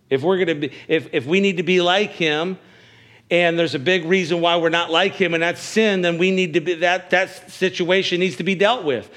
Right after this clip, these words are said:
Our sin needs to be dealt with. We need to be made perfect because Jesus is perfect.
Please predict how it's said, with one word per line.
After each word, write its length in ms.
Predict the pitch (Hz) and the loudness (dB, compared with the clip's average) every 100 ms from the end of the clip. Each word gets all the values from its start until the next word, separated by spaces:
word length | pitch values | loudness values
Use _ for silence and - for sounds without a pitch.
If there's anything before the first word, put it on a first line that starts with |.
| - | -8
Our 140 | - 170 | 0 0
sin 280 | - 196 196 | 2 2 2
needs 220 | 190 147 | 0 -2
to 80 | 180 | -2
be 120 | 190 | -2
dealt 280 | 175 214 196 | 2 2 2
with. 140 | 156 | 0
We 160 | 131 180 | 2 0
need 220 | 190 180 | 0 0
to 60 | 165 | 0
be 120 | 180 | 0
made 380 | 175 170 175 - | 2 0 0 0
perfect 640 | 220 247 - 143 - - _ - - - | 0 0 -2 -4 -4 -20 _ -20 -20 -16
because 320 | - 156 190 151 | -6 0 0 0
Jesus 560 | - 214 220 175 175 | 2 2 2 0 0
is 200 | 190 190 | 2 2
perfect. 760 | - 190 208 - 139 117 - | 0 2 2 0 -6 -6 -12